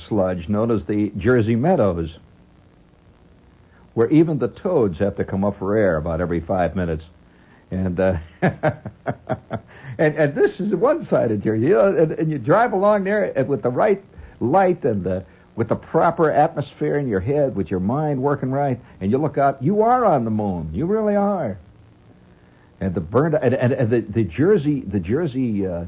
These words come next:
dumps over there. Yeah, doesn't that look good at twilight? And, uh, so this is one side of Jersey. And then, uh, then of course, uh, Jersey, Jersey can manage fantastic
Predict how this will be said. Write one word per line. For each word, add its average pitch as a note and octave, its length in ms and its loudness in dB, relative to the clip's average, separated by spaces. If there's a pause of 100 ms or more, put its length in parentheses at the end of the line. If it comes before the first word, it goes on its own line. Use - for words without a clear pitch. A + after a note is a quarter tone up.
dumps D3 420 -2
over F2 220 -4
there. D#2+ 160 -8
Yeah, A2+ 220 -4 (260)
doesn't D#3 220 -2
that D3 180 -2
look F2+ 160 -4
good E2+ 280 -4 (480)
at E2 140 -10
twilight? F#2 540 -2 (880)
And, G2 240 0
uh, F#2 160 2 (160)
so C#3+ 260 2 (300)
this G#3 200 2
is F3 120 -2
one G#3 340 -2
side G2 220 -2
of F2 80 -6
Jersey. D#2+ 480 -6 (1120)
And G2+ 100 0
then, A#2 260 0
uh, F#2 200 0
then A#2 140 0
of F2+ 120 -8
course, G2 320 -4 (540)
uh, - 80 -4
Jersey, G#2+ 640 2 (160)
Jersey A3 280 2
can A2 180 -4
manage A2+ 420 -2 (320)
fantastic C#3+ 720 -4